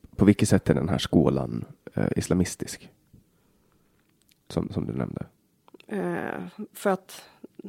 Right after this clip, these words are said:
Speaker 2: de är sponsrade av Saudiarabien. Eh,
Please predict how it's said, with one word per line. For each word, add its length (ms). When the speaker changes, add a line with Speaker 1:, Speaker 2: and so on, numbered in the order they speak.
Speaker 2:
de 360
är 40
sponsrade 520
av 60
Saudiarabien. 1000
Eh, 540